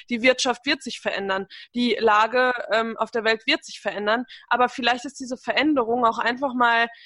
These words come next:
was, was wir brauchen. Und um das dann irgendwie anzunehmen und um da dann auch irgendwie kreativ zu werden und zu schauen, wie es weitergeht und so weiter, ähm, das ist halt einfach ein super schwieriger Prozess und in dem Prozess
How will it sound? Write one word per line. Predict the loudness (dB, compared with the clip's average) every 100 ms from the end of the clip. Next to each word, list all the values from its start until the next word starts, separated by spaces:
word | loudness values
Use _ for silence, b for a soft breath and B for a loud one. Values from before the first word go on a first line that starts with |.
| B -2
was, | -2 -2
was | -4 -2
wir | -2
brauchen. | 4 4 4 0 -4
Und | -4
um | -2
das | 0 0 -2
dann | -2 0
irgendwie | -2 -4 -4 -2
anzunehmen | -2 -2 -4 -6 -2 0 0 -2
und | -4
um | -2
da | 0 2
dann | 2 0
auch | 2 2
irgendwie | -2 -8 -8
kreativ | -2 -2 0 -4 -6
zu | -8 -4
werden | 0 2 0
und | -4
zu | -8
schauen, | -6 0 0 -2
wie |
es | -4
weitergeht | 0 0 -2 -6 -2 -2 -2
und | -8
so | -2
weiter, | 0 0 -2 B B B B _
ähm, | 0 0 0 -4 -2
das | -2 -2
ist | -2
halt | 0 2
einfach | 2 2
ein | 0 -4
super | -2 0 0 -2
schwieriger | -4 -6 -2 -2
Prozess | -2 -8 -2 -2 -2 -4
und | -4
in | -2
dem | -2 -4
Prozess | -10 -6 -6 -6